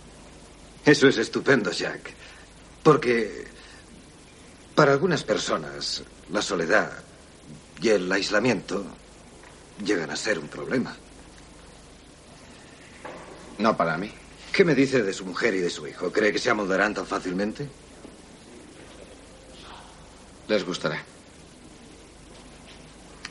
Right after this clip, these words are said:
Speaker 1: Estupendo. Antes de que,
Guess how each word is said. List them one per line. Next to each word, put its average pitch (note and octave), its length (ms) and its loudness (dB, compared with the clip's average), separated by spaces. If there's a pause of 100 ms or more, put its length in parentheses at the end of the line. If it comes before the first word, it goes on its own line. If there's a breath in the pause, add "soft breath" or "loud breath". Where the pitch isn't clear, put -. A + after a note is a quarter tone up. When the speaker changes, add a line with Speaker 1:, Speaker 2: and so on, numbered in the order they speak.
(460)
Speaker 1:
Estupendo. A#2 560 2 (840)
Antes F3+ 300 4
de G2 120 -4
que, E2+ 500 -4